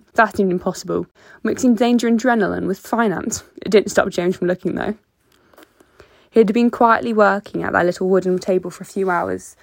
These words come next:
filing out application after application, responding to rejection emails from companies letting him know they decided to go in a different direction, when a man walked in that caught him, his eye. He was lanky and had a shrewd expression on his face and dark hair.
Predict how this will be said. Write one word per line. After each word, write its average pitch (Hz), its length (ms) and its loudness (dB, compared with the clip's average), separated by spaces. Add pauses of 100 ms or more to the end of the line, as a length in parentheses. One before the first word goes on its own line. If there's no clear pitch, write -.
(340)
filing 196 520 -2
out 185 280 2
application 190 680 -4
after 175 240 -6
application, - 800 -6
responding 208 380 -2
to 202 140 -8
rejection - 500 -6
emails 196 480 -4
from 190 140 -8
companies 185 440 -8
letting 190 300 -6
him 185 80 -4
know 180 180 -2
they 175 100 -8
decided - 420 -6
to - 80 -16
go 175 120 -6
in 175 60 -6
a 170 60 -6
different 190 260 -8
direction, 190 600 -6 (520)
when 226 140 -2
a - 20 2
man 226 320 2
walked - 240 -10
in 180 240 -10 (200)
that - 140 -4
caught 185 140 -4
him, 175 160 -6
his 190 180 -10
eye. 175 280 -4 (560)
He 240 100 0
was 220 140 0
lanky 196 480 -2
and 214 100 -6
had 180 160 -8
a 175 60 -10
shrewd 196 440 -2
expression 196 460 -6
on 180 80 -6
his 175 140 -10
face 175 320 -6
and 180 120 -8
dark 175 300 -4
hair. 190 240 -10